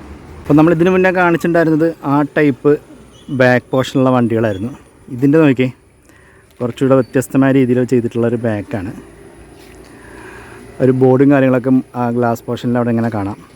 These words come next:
ഒരു വ്യത്യസ്തമായ രീതിയിലുള്ള ബാക്കാണ്. ഇതാ ഡോർ പോർഷൻ്റെ മുകളിലായിട്ട് ഹിന്ദിയിൽ യാത്രാ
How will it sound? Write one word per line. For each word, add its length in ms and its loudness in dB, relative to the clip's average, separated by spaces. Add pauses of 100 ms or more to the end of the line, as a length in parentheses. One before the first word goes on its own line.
(1040)
ഒരു 140 0
വ്യത്യസ്തമായ 520 0
രീതിയിലുള്ള 400 2
ബാക്കാണ്. 400 -2 (1200)
ഇതാ 140 2 (200)
ഡോർ 260 2
പോർഷൻ്റെ 380 2
മുകളിലായിട്ട് 520 0 (440)
ഹിന്ദിയിൽ 380 0 (580)
യാത്രാ 300 -2